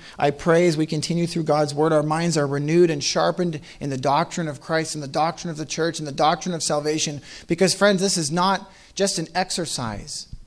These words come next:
You are being equipped every single time you sit under God's word and every time you meditate on it together. You are being equipped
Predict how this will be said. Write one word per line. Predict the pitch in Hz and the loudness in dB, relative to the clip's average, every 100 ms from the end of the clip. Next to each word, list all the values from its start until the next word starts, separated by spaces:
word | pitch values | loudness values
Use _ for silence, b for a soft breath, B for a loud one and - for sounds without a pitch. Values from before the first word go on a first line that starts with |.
| - - b b | -20 -20 b b
You | 156 190 | 2 4
are | 202 | 6
being | 180 175 | 4 0
equipped | 156 - 214 190 - | -4 0 2 2 2
every | - 196 208 | 0 2 0
single | 202 185 | 0 -2
time | 185 185 170 | -2 -2 0
you | |
sit | 151 180 | 0 0
under | 185 180 | 2 0
God's | 170 165 160 143 | 0 0 -2 0
word | 170 | 0
and | 165 | 0
every | 170 190 | -4 0
time | 185 | 0
you | 165 | 0
meditate | 156 170 180 185 175 | 0 0 0 -2 -2
on | 170 | -2
it | 160 | -2
together. | 165 151 | 0 0
You | 147 160 196 | 2 4 6
are | 202 | 6
being | 202 | 4
equipped | 180 170 - 240 - - | 2 -2 0 0 -2 -20